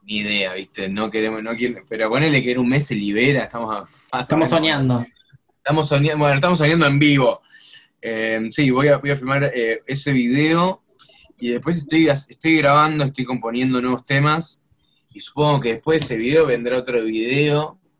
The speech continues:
Speaker 2: Sí, sí,
Speaker 1: Y
Speaker 2: después.
Speaker 1: después, y después más videos, y después otro video, y después seguramente otro video, y después, eh, probablemente
Speaker 2: Haya un
Speaker 1: dos
Speaker 2: video.
Speaker 1: videos.
Speaker 2: <laughs> Claro.
Speaker 1: No, bueno, pero también, también estoy con ganas de hacer un,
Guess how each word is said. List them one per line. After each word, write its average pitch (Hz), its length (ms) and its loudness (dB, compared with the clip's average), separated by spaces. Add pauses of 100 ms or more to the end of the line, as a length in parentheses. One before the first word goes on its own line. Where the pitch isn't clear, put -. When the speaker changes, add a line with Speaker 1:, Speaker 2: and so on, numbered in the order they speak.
Speaker 2:
Sí, 151 280 0
sí, 123 80 -4
Speaker 1:
Y 113 140 0
Speaker 2:
después. 135 340 0
Speaker 1:
después, 170 280 0 (600)
y 131 100 -6
después 135 280 2
más 196 220 4
videos, 196 600 2
y 139 40 0
después 156 440 -2
otro 160 300 0
video, 156 560 2
y - 120 -8
después 147 400 -4
seguramente 135 680 -4
otro 113 240 -8
video, 147 580 0
y 123 120 -2
después, 127 600 -6
eh, 107 240 -12
probablemente 127 840 -2 (320)
Speaker 2:
Haya 156 220 0
un 139 60 2
Speaker 1:
dos 135 80 6
Speaker 2:
video. 131 240 4
Speaker 1:
videos. 151 240 0 (160)
Speaker 2:
<laughs> - 160 0
Claro. 156 500 2
Speaker 1:
No, 139 40 4
bueno, 139 380 2 (100)
pero 131 160 -2
también, 156 500 2
también 156 280 0
estoy 165 200 2
con 156 140 -2
ganas 143 320 2
de 123 120 2
hacer 127 280 -2
un, 117 480 -4